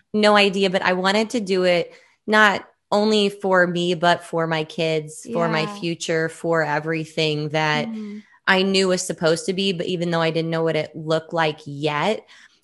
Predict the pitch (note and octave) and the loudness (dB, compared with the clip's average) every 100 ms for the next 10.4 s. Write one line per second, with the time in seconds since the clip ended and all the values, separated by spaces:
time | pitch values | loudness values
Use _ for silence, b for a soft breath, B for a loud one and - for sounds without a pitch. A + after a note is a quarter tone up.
0 | - - - G3+ F#3+ F#3 F3 - G3 G3+ | -14 -6 2 6 6 6 4 2 0 2
1 | A#3 C4 A#3+ G3+ F#3 E3 E3 E3+ E3+ E3+ | 4 4 4 2 0 0 2 4 2 2
2 | D#3+ F#3 G#3 G3+ F3+ - E3 E3+ D#3+ D#3+ | 4 4 2 0 -2 -2 -2 -2 -2 -2
3 | D#3 D3+ D3 - D3 D3 - D3 C#3+ C3 | 0 0 -2 -4 -10 -10 -10 -8 -6 -6
4 | - _ - F#3+ F#3 D#3+ E3 - F#3 F3 | -8 _ -12 -4 4 6 6 2 -2 0
5 | D#3+ D#3 C#3 - E3 D#3+ D#3+ D#3 D#3+ D3+ | 0 -4 -10 -8 -4 -2 -2 -2 -4 -4
6 | D3+ C3 - D#3+ - E3+ G3+ G3+ _ _ | -4 -6 -6 -6 -6 -4 -4 -6 _ _
7 | - F#3+ F3+ F3+ F#3+ F3 E3 B B A3 | -4 -2 2 2 4 2 0 B B 8
8 | A3+ G#3+ G#3+ G#3+ A#3+ A3 G#3 G#3 G#3+ G#3 | 10 10 8 6 6 6 6 4 6 6
9 | G3 F#3+ G3 A3 G3+ F#3+ F#3 F#3+ G3 F#3+ | 6 4 2 2 2 4 2 2 0 -2
10 | _ A3 F3 | _ -8 -8